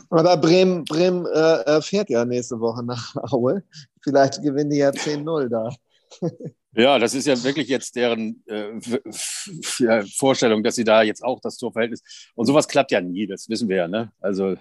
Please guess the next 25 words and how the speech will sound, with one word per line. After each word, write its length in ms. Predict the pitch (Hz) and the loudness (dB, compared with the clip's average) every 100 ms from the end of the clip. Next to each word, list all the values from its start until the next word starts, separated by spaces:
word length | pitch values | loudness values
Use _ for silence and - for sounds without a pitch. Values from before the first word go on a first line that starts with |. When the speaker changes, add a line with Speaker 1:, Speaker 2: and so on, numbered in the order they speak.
| _ | _
Speaker 2:
das 160 | 101 - | -10 -4
sind 200 | 107 101 | -4 0
ja 80 | 101 | 0
immer 320 | 104 90 - _ _ _ _ _ _ | 2 0 -2 _ _ _ _ _ _
fromme 340 | - 117 107 | 0 4 4
Wünsche, 340 | 107 147 151 139 | 4 2 4 4
aber 220 | 127 117 | 4 2
wir 120 | 113 _ _ | -2 _ _
müssen 260 | 131 135 131 | -10 -8 -2
auch 380 | 117 139 - - _ _ - | 0 0 -2 -20 _ _ -6
eingestehen, 640 | 123 135 127 - 117 117 | -2 -2 -2 -2 -2 -2
dass 420 | 113 - - - - | -4 -6 -14 -18 -16
wir 240 | 101 107 | -8 -2
sicher 180 | 104 127 | 2 4
sein 180 | 120 113 | 4 2
können, 200 | 117 110 | 0 0
dass 160 | 110 | -2
Bremen 240 | - 113 104 | 0 0 2
wohl 100 | 104 | 4
da 160 | 107 | 4
gewinnt. 460 | 101 92 117 139 - _ _ - - - - _ _ _ _ - - - | 2 0 -2 -4 -8 _ _ -20 -20 -20 -20 _ _ _ _ -6 -6 -4
Ja, 220 | 123 123 | 2 4
und 260 | 117 107 - | 2 -2 -8
wir 160 | 123 135 | -2 -2
brauchen 600 | 107 113 147 160 147 147 | 0 0 0 0 -8 -10